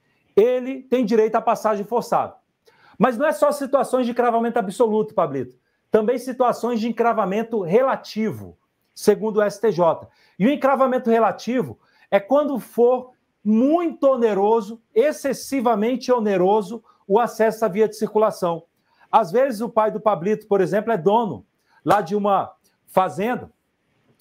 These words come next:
e atrás da fazenda tem uma montanha. Tudo bem, se ele escalar a montanha, ou se ele perfurar a montanha e formar, e faz, e fi-, e, e, e, e construir um túnel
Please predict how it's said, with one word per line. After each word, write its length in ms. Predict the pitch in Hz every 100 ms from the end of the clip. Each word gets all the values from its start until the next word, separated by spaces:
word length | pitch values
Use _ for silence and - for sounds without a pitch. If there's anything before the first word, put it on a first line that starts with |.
| _
e 120 | 202
atrás 480 | 262 262 226 302 254
da 120 | 240
fazenda 640 | - 214 160 233 220 92 _ _ _ _ _ _
tem 100 | 220
uma 140 | 254 277
montanha. 600 | 285 254 226 233 151 92 _ _ _ - - _ _ - - - _
Tudo 220 | 269 311
bem, 320 | 285 285 175 -
se 220 | - 262
ele 80 | 285
escalar 480 | - 277 262 247
a 40 | 285
montanha, 600 | 254 - 214 233 220 123 - -
ou 100 | 208
se 140 | 214
ele 120 | 269 269
perfurar 500 | 269 247 254 240 262
a 20 |
montanha 500 | 240 214 220 240 220
e 60 |
formar, 480 | 165 - 202 202 214
e 40 | 175
faz, 300 | 220 196 180
e 160 | 190
fi-, 140 | 135 220
e, 600 | 202 180 185 165 139 - _ _ 151
e, 40 |
e, 360 | 185 185 175 190
e 20 |
construir 420 | - 220 220 220
um 100 | 226
túnel 560 | 214 214 262 240 151